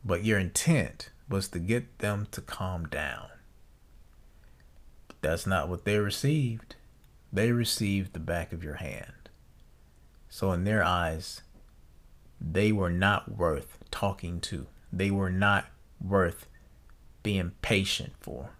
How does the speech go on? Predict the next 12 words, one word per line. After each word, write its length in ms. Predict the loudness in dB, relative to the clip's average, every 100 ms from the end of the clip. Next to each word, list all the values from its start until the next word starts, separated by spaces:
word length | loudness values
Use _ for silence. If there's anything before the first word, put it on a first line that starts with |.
| -20 -20 -20 -2
being 240 | 0 0
patient 420 | 2 2 2 -2 -8
with. 240 | -12 -8
They 100 | -4
weren't 340 | -2 -2 -4 -6
worth 300 | -6 -8 -14
that 220 | -14 -16 -20 -10
to 80 | -8
them. 240 | -6 -8 -14 -20 -20 -20 -20 -20 -20 -20 -20 -20 -20 -20 -20 -20 -8
In 180 | -4 4
their 260 | 6 8
eyes, 460 | 6 4 0 -8